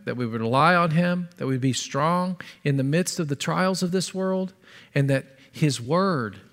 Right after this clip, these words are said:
his word would come alive for you, that the word of God would become real. This is why we want you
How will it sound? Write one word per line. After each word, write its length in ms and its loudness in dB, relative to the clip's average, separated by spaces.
his 240 0
word 400 4
would 160 -2
come 220 0
alive 500 2
for 180 -6
you, 280 -4
that 140 0
the 80 0
word 400 2
of 140 0
God 440 -2
would 120 -2
become 420 0
real. 500 2
This 180 0
is 120 -2
why 180 0
we 120 0
want 400 -4
you 300 -6